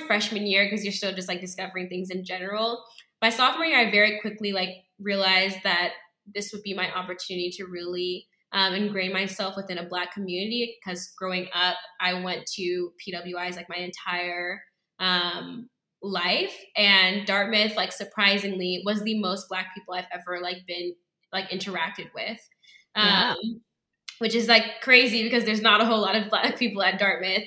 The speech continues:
Speaker 1: Um,
Speaker 2: <laughs>
Speaker 1: and
Speaker 2: Yeah.
Speaker 1: so, yeah, so I was like, "Well, I need to start investing in, like, learning more about, like, my Black identity and things." Um, and so then your choices kind of, of what to be involved with really, um, narrow down just 'cause there,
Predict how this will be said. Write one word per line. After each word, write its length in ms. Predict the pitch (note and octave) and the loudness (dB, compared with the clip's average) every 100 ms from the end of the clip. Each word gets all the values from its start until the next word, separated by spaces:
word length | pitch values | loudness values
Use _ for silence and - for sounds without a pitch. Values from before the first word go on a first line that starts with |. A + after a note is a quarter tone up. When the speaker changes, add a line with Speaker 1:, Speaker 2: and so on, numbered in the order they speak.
| - | 6
Speaker 1:
Um, 460 | G#3+ F#3+ F#3+ C4+ - | 6 6 4 -2 0
Speaker 2:
<laughs> 320 | C5+ G4+ B3+ | 0 0 0
Speaker 1:
and 100 | A#3 | 2
Speaker 2:
Yeah. 100 | G#3 | 4
Speaker 1:
so, 540 | A#3 A3 G#3+ G#3 F#3 - | 8 8 8 4 0 -4
yeah, 280 | A3 G#3 F#3 | 4 6 6
so 200 | G3+ A3+ | 4 4
I 20 | A#3+ | 4
was 100 | A#3+ | 4
like, 220 | G#3+ G#3 - | 4 2 -8
"Well, 480 | G#3+ G#3 G3+ G3 F#3+ - | 0 4 4 4 2 2
I 80 | A3 | 2
need 140 | A3 | 2
to 100 | - | -6
start 300 | G3+ G3+ F#3 | -2 0 2
investing 440 | G3 F#3+ F#3 - G3 | 0 -2 -2 -4 -4
in, 80 | F#3 | -2
like, 140 | F3+ F#3 | -4 -4
learning 320 | F#3 F#3 F#3 | -6 -4 -4
more 180 | F3+ F3+ | -4 -4
about, 280 | F3+ F3 | -4 -4
like, 160 | F3+ F3+ | -6 -8
my 100 | F3+ | -12
Black 260 | F3 F3 F3 | -8 -6 -6
identity 460 | F3 E3+ F3 F3 | -6 -6 -4 -4
and 140 | F3+ F3+ | -6 -10
things." 380 | F3 F3+ G#3+ - - _ - | -8 -8 -10 -16 -20 _ 2
Um, 420 | G#3 G3+ F3+ E3+ | 6 8 6 4
and 120 | G3 G#3 | -2 0
so 400 | G#3 G3+ F#3+ G3 | 2 2 0 2
then 640 | C4 E4 C#4 A#3+ A#3 B3 - | 6 8 8 6 4 -2 -6
your 600 | G#3 G#3 G#3 G3+ F#3+ F3+ F#3 _ _ | -2 2 4 4 2 -2 -8 _ _
choices 380 | - D4 C#4+ A#3 | -6 -4 -4 -4
kind 160 | A3 G#3 | -2 -2
of, 100 | G3+ | 0
of 120 | G3+ | -2
what 140 | G3+ G3+ | -2 -4
to 80 | G3+ | -4
be 100 | F#3+ | -4
involved 460 | F#3+ F#3 F#3 F#3 | -2 -4 -4 -4
with 140 | F#3 F#3 F#3+ | -8 -8 -8
really, 580 | F#3+ F#3 F#3 F#3 G3 _ _ - | -6 -2 -2 -2 -6 _ _ -2
um, 300 | F#3+ G3 F#3+ | -2 0 0
narrow 300 | F#3+ F#3 F#3 | 0 0 -2
down 340 | F3+ F3 G#3+ D4 | -4 -2 -2 -4
just 140 | A#3 - | -8 -8
'cause 140 | F#3 | -6
there, 240 | F#3 F3+ | -4 -6